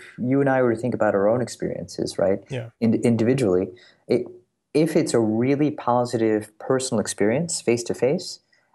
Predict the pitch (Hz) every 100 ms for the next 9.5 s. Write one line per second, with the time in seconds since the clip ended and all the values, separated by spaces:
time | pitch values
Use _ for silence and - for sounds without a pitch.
0 | _ - 123 185 - - 190 160 123 127
1 | 147 85 87 - - 117 110 - 131 143
2 | 127 127 117 113 110 101 98 104 - 104
3 | 101 101 101 _ _ _ - _ 104 101
4 | 98 98 95 95 95 92 92 90 90 90
5 | 90 _ _ _ _ _ _ _ _ _
6 | _ _ _ _ _ _ _ 123 135 127
7 | 101 - - 110 107 117 117 117 113 113
8 | - - 135 147 113 - 101 - - 95
9 | - 98 95 101 92